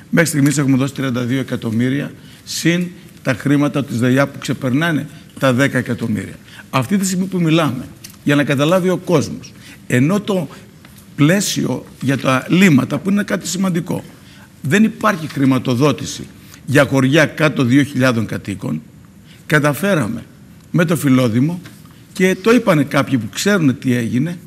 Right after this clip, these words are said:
να έχουμε εντάξει όλο το Βρύσινα, τελειώνει ο Βρύσινας, καθόλου τυχαίο ότι ήταν ο παλιός Δήμος Ρεθύμνης,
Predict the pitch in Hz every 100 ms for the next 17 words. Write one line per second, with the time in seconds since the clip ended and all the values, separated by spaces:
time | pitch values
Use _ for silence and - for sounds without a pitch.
0 | - - - - 180 165 170 139 - -
1 | - - - - - - - 196 226 226
2 | 151 143 131 - 139 180 175 - - -
3 | - 143 156 196 185 156 147 139 - 143
4 | 147 - - - - 139 120 196 190 180
5 | - 165 147 156 147 139 135 - - 135
6 | 147 139 147 127 120 135 127 120 110 135
7 | 120 127 -